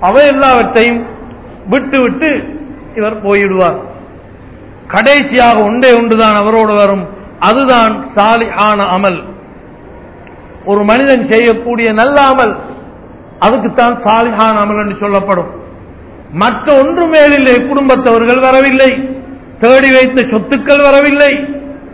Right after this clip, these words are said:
அவனுடைய சாலிஹான் அமல் தாம் வந்து சேருகிறது.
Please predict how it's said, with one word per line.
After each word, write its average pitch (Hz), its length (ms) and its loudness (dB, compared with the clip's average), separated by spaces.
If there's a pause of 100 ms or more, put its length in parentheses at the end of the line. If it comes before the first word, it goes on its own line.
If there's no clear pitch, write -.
(460)
அவனுடைய 214 540 2 (120)
சாலிஹான் 240 640 0
அமல் 233 280 0
தாம் 226 260 0
வந்து 226 220 -2
சேருகிறது. 202 640 -4